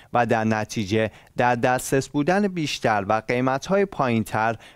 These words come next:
برای غذا در آینده ایجاد شود. اما در عین حال هشدار داد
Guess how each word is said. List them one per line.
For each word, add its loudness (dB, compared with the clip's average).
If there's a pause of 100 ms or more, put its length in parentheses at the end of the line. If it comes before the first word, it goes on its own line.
(120)
برای 2
غذا 0
در 2
آینده 0
ایجاد 0
شود. 2 (340)
اما 2
در 0
عین 0
حال 2 (280)
هشدار 0
داد 0